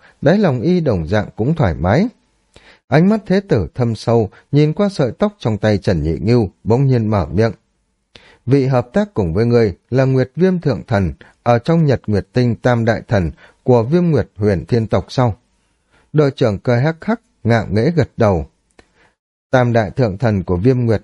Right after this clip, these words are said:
Huyền Thiên Tộc này nguyên bản đều cấp cho ta mặt mũi, nhưng sau cùng ta nghĩ đến tộc quần đám thần bọn họ là sinh tử đại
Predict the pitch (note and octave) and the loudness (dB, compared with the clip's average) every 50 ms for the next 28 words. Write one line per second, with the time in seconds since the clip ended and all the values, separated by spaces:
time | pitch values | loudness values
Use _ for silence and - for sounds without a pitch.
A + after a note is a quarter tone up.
0 | _ _ A2 A2 A2+ F2+ D#2+ - C3+ B2+ A#2 - - - - - G2+ G#2 G2 E2+ | _ _ 0 0 0 0 -2 -2 -2 -2 -2 -2 -4 -4 -2 -2 0 0 0 0
1 | D2 - - _ _ _ F3+ F#3+ G3 F#3+ E3+ D3 G#2+ F2+ D2+ D#2+ G2+ G#2 F#2+ F#3 | -2 -4 -12 _ _ _ 2 2 2 2 0 -2 -2 -4 -2 -2 -2 -2 -2 -2
2 | - F3+ F3 - - A2 - A2 G2+ G2 G2 F2 - _ F#2+ G#2+ B2+ F#3+ A3 A#3 | -2 -4 -2 -2 -4 -2 0 0 0 0 0 -2 -2 _ -2 0 2 2 0 -2
3 | - _ _ _ _ _ _ - F3 F3+ F3+ E3+ - F#3 F3 E3+ - B2 G#2 F2 | -6 _ _ _ _ _ _ 2 2 2 0 0 -2 -2 -2 -2 -2 -2 -2 -2
4 | D#2 - - A2 G#2 G#2 A2 C3 C#3 C#3 A#2+ A2+ C#3+ F#3+ B3+ - _ _ _ - | -4 -4 -2 0 0 2 0 0 0 0 0 0 0 -2 -4 -8 _ _ _ 0
5 | B2+ A#2+ - - - A#2+ A2+ A2 G#2+ A2 A#2 E3 A3 - D#3 A#2 G2 F2 G2 F#2+ | 0 0 0 0 0 0 0 0 0 0 -2 -2 -2 -2 -2 -2 0 -2 -2 -4
6 | - - A#2 A2 G#2+ G2 - _ _ _ _ _ _ - A2+ A#2+ B2 B2 - - | -4 -2 -2 -2 -2 -2 -6 _ _ _ _ _ _ 0 2 2 2 2 0 0
7 | F#3 F#3 F3 F3+ D3 A2 E2+ D2+ - - G#2+ G#2 - | -2 -2 0 -2 -2 -2 -2 -2 -2 -4 -4 -4 -4